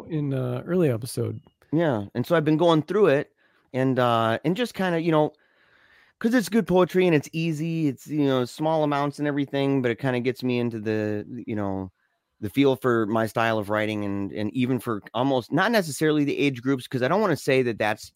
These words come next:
Speaker 2: uh, I know it's a kid's book, <laughs> but I think that it's
Speaker 1: Mm-hmm.
Speaker 2: really an adult book. And so, you know, I've been doing that, but I stumbled on, I stumbled on this video, dude, um, that has been helping me actually go to bed.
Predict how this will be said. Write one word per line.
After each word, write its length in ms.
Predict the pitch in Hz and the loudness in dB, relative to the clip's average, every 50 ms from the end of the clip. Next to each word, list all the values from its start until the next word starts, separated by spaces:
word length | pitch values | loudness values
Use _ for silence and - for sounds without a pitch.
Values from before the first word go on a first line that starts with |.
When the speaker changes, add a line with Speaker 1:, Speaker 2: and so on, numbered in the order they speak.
| - | -6
Speaker 2:
uh, 220 | 101 104 107 104 - - _ _ _ _ _ _ - | -4 -2 -2 -2 -4 -6 _ _ _ _ _ _ 0
I 60 | 127 | 2
know 100 | 147 170 | 4 4
it's 100 | 175 151 | 4 2
a 60 | - - | 0 -2
kid's 300 | - 147 151 147 151 147 | 0 0 0 0 0 -4
book, 360 | 143 175 185 185 185 - - - 135 | -2 0 0 0 0 -2 -6 -12 -10
<laughs> 100 | - - | -6 -4
but 200 | 240 254 - - | -4 -2 -2 -2
I 60 | 254 | -4
think 360 | - - 262 254 - 277 233 | -2 -2 -2 0 2 2 2
that 100 | 247 - | 4 4
it's 120 | 220 - 131 | 4 4 4
Speaker 1:
Mm-hmm. 120 | 185 196 | 4 4
Speaker 2:
really 380 | 202 202 196 196 196 185 160 151 165 | 4 4 4 4 2 0 -2 -4 -2
an 80 | 180 | 0
adult 400 | 180 170 156 170 165 160 156 123 | 0 2 4 4 4 2 2 -2
book. 440 | 156 165 - 165 180 175 185 - - - _ _ - - - - - - - - | 0 0 2 4 4 2 0 -4 -16 -18 _ _ -18 -18 -18 -18 -20 -20 -12 -4
And 220 | - 185 185 165 | -2 0 0 0
so, 380 | - 180 170 160 151 147 147 147 | 4 8 8 8 8 8 6 4
you 100 | 151 165 | 4 4
know, 100 | 156 151 | 6 6
I've 80 | 151 139 | 6 6
been 140 | 151 156 156 | 4 2 2
doing 260 | 156 170 170 156 143 | 2 2 4 4 4
that, 340 | 135 131 127 127 131 131 - _ _ _ _ _ _ - | 4 4 4 4 2 0 -2 _ _ _ _ _ _ -4
but 80 | 147 151 | -2 0
I 100 | 147 143 | 0 -2
stumbled 500 | - - 202 214 247 262 285 254 226 - - | -2 0 0 0 2 2 0 -2 -2 -4 -6
on, 540 | 117 117 113 107 101 101 95 98 101 101 101 _ _ _ _ _ _ _ _ _ _ - | -4 -4 -2 -2 -4 -4 -4 -6 -6 -8 -10 _ _ _ _ _ _ _ _ _ _ -2
I 100 | 117 123 127 | -2 -2 -2
stumbled 440 | - - 160 175 196 202 208 196 - - | 0 -2 -2 0 0 0 -2 -2 -2 -2
on 340 | 135 131 127 123 120 120 | 0 2 2 2 2 0
this 260 | 110 110 107 104 - - | 0 0 -2 -2 -2 -6
video, 560 | 92 90 113 139 151 165 143 95 71 69 65 | -6 -2 -2 -2 0 -2 -4 -6 -6 -8 -12
dude, 440 | 58 - 64 65 71 76 92 101 110 _ _ _ _ _ _ _ _ - | -12 -14 -12 -10 -10 -10 -10 -10 -12 _ _ _ _ _ _ _ _ -4
um, 380 | 101 98 101 98 95 98 - - - | -2 0 0 0 -2 -2 -4 -6 -8
that 420 | 104 104 110 101 101 101 - - - _ _ - | -4 -2 -2 0 0 -2 -4 -8 -16 _ _ -2
has 160 | 123 113 98 | -2 -2 0
been 160 | 110 147 151 | 0 2 2
helping 280 | 151 165 190 196 196 214 | 2 2 2 0 0 0
me 100 | 214 208 | 0 0
actually 280 | 208 202 - - 202 196 | 0 -2 -2 -4 -4 -2
go 120 | 214 220 | 0 0
to 80 | 202 208 | 0 0
bed. 340 | 220 247 240 196 180 160 | 0 0 0 0 -2 -6